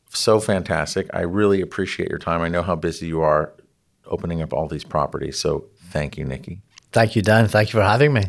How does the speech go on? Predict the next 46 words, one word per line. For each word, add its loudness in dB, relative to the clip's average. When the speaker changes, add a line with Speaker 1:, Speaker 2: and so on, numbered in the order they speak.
Speaker 1:
Yeah, 0
and 0
then 4
I 2
also 4
just -2
wanna 2
thank -2
all 6
of 2
our 4
listeners. 0
Um, 2
without 2
you 0
and 2
our 2
growth 2
every 2
single 0
week, -4
we -2
wouldn't 0
be -8
sitting -6
here -2
right 0
now. -8
So 0
thank 2
you. 4
And 2
if 0
this -2
has -6
changed -2
your 4
idea 2
of 0
hospitality 0
or -6
how -4
to -4
deliver -2
hospitality -2
or -4